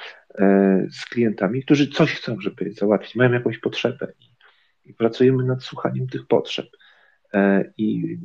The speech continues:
sytuacje, y, jakieś bardzo,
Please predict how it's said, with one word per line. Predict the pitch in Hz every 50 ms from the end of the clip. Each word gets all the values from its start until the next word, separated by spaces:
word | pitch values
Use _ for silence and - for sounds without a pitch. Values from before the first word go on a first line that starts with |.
| - - 185 -
sytuacje, | - - - - 135 131 - 131 135 139 139 139 - - 139 135 131 131 127 127 - - 123
y, | 127 127 127 123 123 120 127 123 123 123 123
jakieś | - 120 117 - - 117 117 - - - - - _ - _ _ _ _ _ _ _
bardzo, | _ - 120 117 131 120 117 117 117 113 113 110 107 -